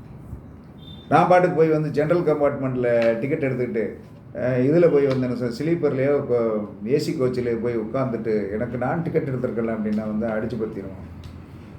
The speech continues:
இதுதான் இன்னைக்கு நம்மளுடைய மக்கள் செய்து கொண்டு இருக்கிற ஒரு விஷயம்.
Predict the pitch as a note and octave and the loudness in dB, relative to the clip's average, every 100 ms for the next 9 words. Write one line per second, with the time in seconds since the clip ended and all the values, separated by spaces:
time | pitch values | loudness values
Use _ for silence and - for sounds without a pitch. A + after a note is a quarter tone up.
0 | - B2+ C#3 B2+ C3+ C#3+ E3 C3 B2+ - | -4 2 2 4 4 4 4 2 2 0
1 | A#2 A2+ A#2 A#2+ A2 A#2+ C3 A2+ A2 - | -2 -4 -2 -2 -2 -2 -2 -2 -6 -2
2 | C#3+ C#3 C#3 - - - - - - - | 0 0 -2 -8 -20 -20 -20 -20 -8 0
3 | C#3 D3+ B2+ A2 G#2+ G2+ F2 G#2+ C#3+ A#3 | 2 2 0 0 0 -2 -4 -2 0 0
4 | - - - - - - - - A#2 C#3+ | -4 -12 -16 -20 -20 -20 -16 -4 0 2
5 | A2+ - B2 A2+ - | 0 0 -2 -2 -8